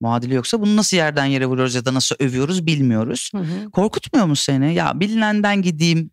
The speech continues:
Speaker 2: Yok be Yasemin. Yani tam tersine konfor alanını bozmayı ve risk almayı seviyorum.
Speaker 1: Hı hı.
Speaker 2: Çünkü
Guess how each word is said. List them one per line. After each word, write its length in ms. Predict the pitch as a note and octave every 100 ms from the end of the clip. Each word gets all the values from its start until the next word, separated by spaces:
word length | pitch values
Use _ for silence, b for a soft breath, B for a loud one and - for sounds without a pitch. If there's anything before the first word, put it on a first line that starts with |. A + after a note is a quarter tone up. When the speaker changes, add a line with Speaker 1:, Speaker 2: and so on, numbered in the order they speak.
| -
Speaker 2:
Yok 220 | F4 F#4
be 480 | A3 G#3+ E3+ F3+ G#3+ A3+
Yasemin. 520 | F3+ F3 E3+ - F3+
Yani 320 | G3+ A#3 B3 C4
tam 260 | - D4
tersine 360 | D4 D4 C#4 D#4
konfor 400 | D#4 C4+ B3 D4
alanını 340 | C#4 C4+ C#4
bozmayı 460 | B3+ B3 B3 C4+ C4+
ve 100 | C4+
risk 260 | A#3+ -
almayı 340 | B3 A#3+ A#3+ B3
seviyorum. 560 | - A#3 B3+ A3+ D#4+ G4 -
Speaker 1:
Hı 20 |
hı. 100 | C#3+ D3+ -
Speaker 2:
Çünkü 520 | - B3 - D#4 D4+